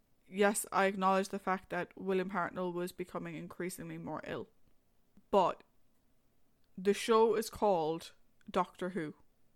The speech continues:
not Stephen Taylor. And both with last week and this week, you see a change of trying to make, at least in my opinion, of as if they're trying to make Stephen the main character.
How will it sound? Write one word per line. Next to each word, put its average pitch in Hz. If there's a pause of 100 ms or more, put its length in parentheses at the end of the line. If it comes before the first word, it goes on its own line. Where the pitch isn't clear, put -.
(720)
not 196
Stephen 175
Taylor. 131 (1700)
And 175 (1160)
both 196
with 190
last 220
week 202
and 180
this 269
week, - (760)
you 196
see 233
a 233
change 208
of -
trying 190
to -
make, 180
at 202
least 220
in 202
my 208
opinion, 185
of 180 (140)
as 190
if 196
they're 220
trying 214
to 208
make 190
Stephen 190
the 170
main 165
character. -